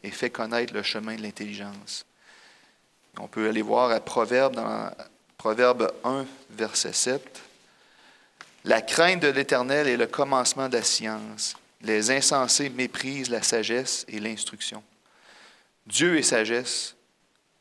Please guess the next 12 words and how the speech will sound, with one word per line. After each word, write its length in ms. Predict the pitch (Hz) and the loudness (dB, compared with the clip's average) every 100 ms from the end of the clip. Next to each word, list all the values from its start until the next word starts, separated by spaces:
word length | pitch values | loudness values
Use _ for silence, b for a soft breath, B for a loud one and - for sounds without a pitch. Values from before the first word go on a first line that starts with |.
| _ | _
Le 100 | 127 110 | -12 0
contraire 360 | 127 123 147 | 0 2 2
de 80 | 135 | 0
sagesse, 400 | - 110 110 123 | 0 0 0 -4
c'est 140 | - 98 | -8 -10
quoi ? 240 | - 120 139 _ _ _ _ _ _ _ _ _ _ _ _ _ _ | -8 -10 -10 _ _ _ _ _ _ _ _ _ _ _ _ _ _
C'est, 180 | - 110 | -4 -4
on 300 | 104 104 107 | -4 -8 -8
dit 180 | 107 117 | -8 -4
ici, 200 | - 127 | -4 -4
les 260 | 113 113 | -4 0
insensés 680 | 123 127 143 127 110 - 151 | 2 2 4 4 2 0 -2